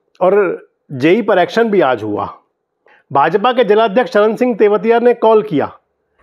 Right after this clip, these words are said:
बिजली निगम के अंदर काम करने वाले कनिष्ठ अभियंता को, जेई साहब को, और जेई साहब से कहा कि भैया जेई वहाँ का ट्रांसफार्मर बदल दे। जेई का लहजा है कि उनको किसी,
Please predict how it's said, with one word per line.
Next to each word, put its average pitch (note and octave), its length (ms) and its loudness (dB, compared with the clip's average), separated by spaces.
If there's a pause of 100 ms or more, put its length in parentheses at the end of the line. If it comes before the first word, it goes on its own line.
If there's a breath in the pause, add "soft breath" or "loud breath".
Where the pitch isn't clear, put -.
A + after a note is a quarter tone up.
(260 soft breath)
बिजली F#3 400 2
निगम A#3 360 2
के G3+ 100 -2
अंदर G#3+ 260 0
काम G#3 300 0
करने G#3+ 280 0
वाले G#3+ 240 2
कनिष्ठ G#3 360 0
अभियंता G3 440 0
को, F#3 180 0
जेई G3 240 2
साहब D#3+ 300 -2
को, B2+ 160 -4 (800 soft breath)
और F#3+ 140 0
जेई G#3+ 260 2
साहब A#3 220 0
से A#3 140 0
कहा A#3 180 0
कि G#3+ 140 -2
भैया G3 340 2
जेई G#3+ 380 0
वहाँ G#3 280 0
का A#3 140 -2
ट्रांसफार्मर G#3+ 640 0
बदल G3 260 2
दे। G3 360 0 (280 loud breath)
जेई G3+ 280 2
का A#3+ 120 2
लहजा A3+ 420 2
है A3+ 180 2
कि A#3 160 -2
उनको G#3 280 0
किसी, A3+ 560 -4